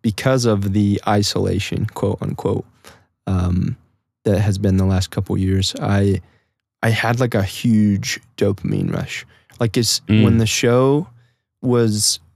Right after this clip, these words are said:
Speaker 1: over, obviously I had that high that, you know, we talk about on here all the time. But
Speaker 2: Mm-hmm.
Speaker 1: even for the next couple days, and now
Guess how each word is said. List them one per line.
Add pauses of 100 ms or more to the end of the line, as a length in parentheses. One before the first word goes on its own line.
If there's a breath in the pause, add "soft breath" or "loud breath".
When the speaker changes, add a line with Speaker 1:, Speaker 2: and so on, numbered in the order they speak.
Speaker 1:
over,
obviously
I
had
that
high
that,
you
know,
we
talk
about
on
here
all
the
time. (600 soft breath)
But
Speaker 2:
Mm-hmm.
Speaker 1:
even
for
the
next
couple
days,
and
now